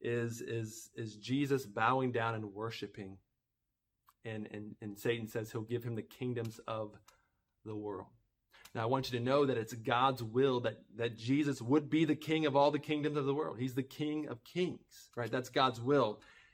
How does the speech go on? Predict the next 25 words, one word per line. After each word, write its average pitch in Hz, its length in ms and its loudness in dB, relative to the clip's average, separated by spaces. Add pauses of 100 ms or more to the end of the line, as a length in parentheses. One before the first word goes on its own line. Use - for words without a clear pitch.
(120)
And 139 100 2
what 135 140 2
Satan 180 340 0
is 156 120 -2
trying 160 320 0
to 131 40 0
do 165 240 -2
here 117 420 -6 (280)
is, 127 260 2
is 113 240 -4
give 143 600 2 (360)
Jesus 127 600 2
a 110 100 -6
shortcut, 131 760 -4 (800)
a 131 80 -8
counterfeit 156 600 0
way 117 440 -2 (300)
to 131 180 0
acquire 127 760 0 (100)
these 117 600 -8 (640)
kingdoms. 120 420 -4
He's 127 200 -4
tempting 143 680 -2 (140)
Jesus 123 580 2 (300)
in 123 280 2